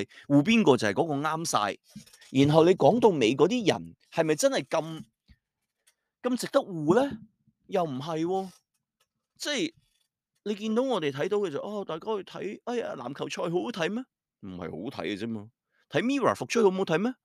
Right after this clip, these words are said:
呃，唔知啊，我唔係 fans，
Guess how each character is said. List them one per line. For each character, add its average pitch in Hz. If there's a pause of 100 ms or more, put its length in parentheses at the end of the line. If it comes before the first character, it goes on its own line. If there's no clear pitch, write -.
(560)
呃， 90 (800)
唔 90
知 - (120)
啊， 92 (380)
我 98
唔 98
係 78
fans， 110